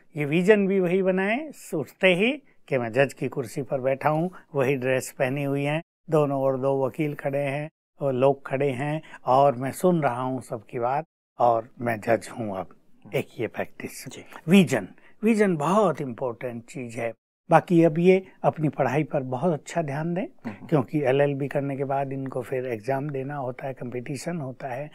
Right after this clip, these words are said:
Speaker 2: जी।
Speaker 1: उसमें जो उस फील्ड के होशियार स्टूडेंट होते हैं उनका सिलेक्शन होता है। तो अपनी ये टैलेंट्स को बढ़ाते चलें, उसमें विशेष रूप से निर्णय शक्ति। देखिए, एक अच्छे जज के लिए परफेक्ट निर्णय शक्ति का होना परम आवश्यक है।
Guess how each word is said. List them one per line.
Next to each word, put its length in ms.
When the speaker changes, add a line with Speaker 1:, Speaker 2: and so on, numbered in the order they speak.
Speaker 2:
जी। 140
Speaker 1:
उसमें 340
जो 140
उस 240
फील्ड 300
के 120
होशियार 680
स्टूडेंट 520
होते 220
हैं 160
उनका 240
सिलेक्शन 560
होता 240
है। 100
तो 60
अपनी 280
ये 140
टैलेंट्स 460
को 140
बढ़ाते 540
चलें, 380
उसमें 240
विशेष 420
रूप 140
से 200
निर्णय 480
शक्ति। 480
देखिए, 260
एक 120
अच्छे 340
जज 240
के 160
लिए 280
परफेक्ट 560
निर्णय 360
शक्ति 380
का 140
होना 280
परम 320
आवश्यक 540
है। 220